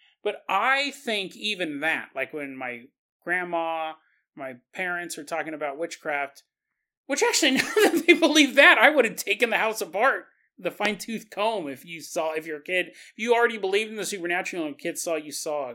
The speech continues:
a, a woman creeping on all fours. You'd be like, "What? Okay.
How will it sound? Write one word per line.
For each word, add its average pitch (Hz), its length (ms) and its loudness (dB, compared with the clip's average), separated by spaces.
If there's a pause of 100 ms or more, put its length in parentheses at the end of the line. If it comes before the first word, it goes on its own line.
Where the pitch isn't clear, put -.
a, 143 100 -6
a 139 40 -6
woman 143 400 -6
creeping 147 360 -12
on 135 120 -14
all 131 160 -12
fours. 160 320 -14 (320)
You'd 160 120 -18
be 143 40 -18
like, 131 140 -18
"What? 220 240 -10
Okay. 175 340 -12